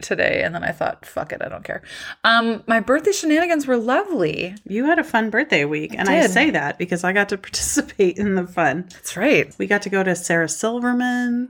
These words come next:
Speaker 1: We did. We saw Sarah Silverman at the Paramount Theater, sold out show,
Speaker 2: Mm-hmm.
Speaker 1: and it was
Speaker 2: Hot.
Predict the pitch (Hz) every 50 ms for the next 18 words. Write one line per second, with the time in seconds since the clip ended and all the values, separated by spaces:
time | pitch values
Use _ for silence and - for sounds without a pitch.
0 | - - 202 185 151 151 190 196 220 247 190 175 165 156 - 151 151 156 - 175
1 | 165 185 214 - - 233 226 233 226 233 233 226 226 220 156 151 - - 143 143
2 | 165 202 226 247 - - 160 151 143 147 175 180 - - - 156 156 160 185 220
3 | 277 311 - - - 151 131 127 120 117 127 165 208 240 _ - 180 165 139 -
4 | 170 160 156 156 151 151 156 156 - 156 156 151 147 151 151 151 - - _ _
5 | - - 165 160 165 - -